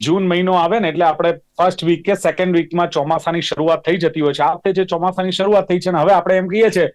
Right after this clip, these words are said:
જૂન એન્ડમાં કે ચોમાસું જામ્યું છે, ત્યારે શું કહેશો? એક, અ, તમે જે પ્રમાણે કૃષિ અને હવામાન, અ,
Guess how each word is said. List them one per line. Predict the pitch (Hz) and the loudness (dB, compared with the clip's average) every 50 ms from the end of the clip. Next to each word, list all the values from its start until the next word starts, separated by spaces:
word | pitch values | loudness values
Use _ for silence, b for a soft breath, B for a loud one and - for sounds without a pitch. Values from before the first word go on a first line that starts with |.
| b b b b _ _ - | b b b b _ _ -10
જૂન | 123 131 180 202 196 | 0 2 2 4 4
એન્ડમાં | 180 175 180 190 196 196 190 | 2 2 2 2 2 0 0
કે | 170 175 | 0 -2
ચોમાસું | 143 - 160 160 170 180 180 - 190 180 123 | -2 0 -2 0 2 0 0 0 -2 -2 0
જામ્યું | 113 147 143 156 185 220 214 185 | 2 2 2 2 2 2 2 0
છે, | - - 123 110 107 B B B B B B B B _ | 0 0 -2 -2 -4 B B B B B B B B _
ત્યારે | 196 190 202 247 240 | 2 4 4 4 2
શું | - - 262 269 | 2 0 -4 -4
કહેશો? | - 185 175 175 - 226 214 | 0 2 2 2 4 4 4
એક, | 196 202 208 - - 208 | 4 4 2 0 2 2
અ, | 202 190 175 160 | 4 4 4 2
તમે | 170 - 156 156 185 180 | 0 -2 0 0 0 0
જે | 175 180 | 0 -2
પ્રમાણે | 180 185 175 165 175 175 175 | -2 -2 -2 -2 -2 -2 -2
કૃષિ | 175 - 147 143 143 - 185 180 180 175 | -2 -4 -4 -4 -2 -2 -2 0 0 -2
અને | - - 160 160 170 | -2 -2 -2 -2 -2
હવામાન, | 156 135 143 151 160 165 165 165 170 175 175 - _ - | -2 0 -2 -2 0 0 -2 -2 -2 -4 -6 -10 _ -12
અ, | - - 156 147 151 151 147 143 | -4 -2 0 2 2 2 2 0